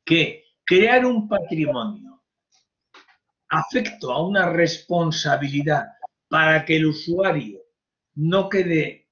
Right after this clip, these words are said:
sin protección, digo, "Bueno, bien, pero no me, a ese viaje no he decidido muchas más alforjas". Para eso, eh, ha-, creo una sociedad anónima y creo el operador. El operador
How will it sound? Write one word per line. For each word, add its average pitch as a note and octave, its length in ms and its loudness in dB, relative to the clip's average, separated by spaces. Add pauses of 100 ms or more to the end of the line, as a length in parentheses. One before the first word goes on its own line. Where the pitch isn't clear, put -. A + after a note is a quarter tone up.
(420)
sin - 400 -4
protección, A3 840 -2 (540)
digo, F3+ 280 0
"Bueno, G3+ 440 0 (120)
bien, D#3+ 460 0 (160)
pero B2+ 400 -2
no C#3+ 200 -6
me, D3+ 480 -4
a C#3+ 60 6
ese D3+ 200 2
viaje F3 340 2
no F3 100 4
he E3 40 6
decidido D3+ 260 4
muchas C#3 300 -4
más C3+ 180 -8
alforjas". - 640 -4
Para F3+ 140 2
eso, F3 420 -2 (480)
eh, C3 180 -4
ha-, D3 320 0
creo F3 320 4
una D#3 160 2
sociedad B2 420 -2
anónima C#3+ 480 -4
y A2 80 -12
creo D3 480 0
el C#3 120 -4
operador. C3 560 2
El C3 80 -2
operador B2 640 -2